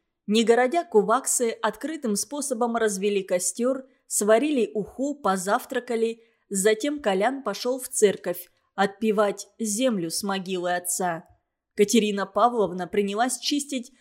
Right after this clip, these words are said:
закопченный котелок и чайник. Ксандра считала это дело бесполезным,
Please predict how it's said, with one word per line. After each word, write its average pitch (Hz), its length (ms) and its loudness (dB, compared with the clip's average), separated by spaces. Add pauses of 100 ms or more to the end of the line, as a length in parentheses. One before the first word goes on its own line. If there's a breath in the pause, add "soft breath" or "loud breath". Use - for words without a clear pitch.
(140 soft breath)
закопченный 220 1080 -2
котелок 220 520 0
и 294 120 -4
чайник. 170 600 -2 (340)
Ксандра 208 480 2
считала 202 520 -2
это 196 240 -2
дело 190 300 2
бесполезным, 202 840 -2